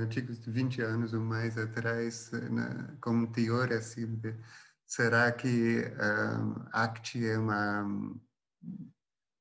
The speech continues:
ah, um modelo remastigado da, da filosofia oriental? Será que isso é budismo remastigado?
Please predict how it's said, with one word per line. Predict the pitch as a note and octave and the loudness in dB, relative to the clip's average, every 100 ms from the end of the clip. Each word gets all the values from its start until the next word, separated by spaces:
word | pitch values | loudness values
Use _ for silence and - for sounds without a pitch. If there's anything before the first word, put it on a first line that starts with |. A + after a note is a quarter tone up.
| _ _ _ _ _ _ _ - | _ _ _ _ _ _ _ -10
ah, | B1 - - G1+ - | -8 -8 -10 -12 -8
um | - | -2
modelo | A2+ A2+ A2+ A#2 A#2+ A#2 A2+ | 2 2 4 2 4 2 2
remastigado | B2+ B2 A2+ - - A#2+ G#2+ A2 A#2+ A#2 A2 | 2 2 2 0 -2 0 4 4 2 0 -2
da, | A2+ A2 - A2+ A2+ | -2 0 0 -2 -4
da | A2 | -4
filosofia | G#2+ C3 A2+ A2 A2 A2+ A2+ A2 | -4 -2 0 0 -2 -4 -4 0
oriental? | A2 A2 A2+ A2 G#2+ A2+ A2 A2+ G#2+ G#2+ | 0 0 0 -2 0 -2 -4 -6 -8 -12
Será | - G#2+ G#2 | -8 -4 -4
que | A2+ | -2
isso | A#2 G#2+ G#2 A#2+ | -2 -2 -2 -2
é | A2 | -2
budismo | G#2 A#2 A2+ A#2 A2+ A2+ A2 A2 | 0 0 2 0 0 -2 -2 -2
remastigado? | A2 A2 G#2+ - A#2+ G#2+ G2+ A2 A#2 | -4 -4 -6 -6 -6 -2 -4 -4 -6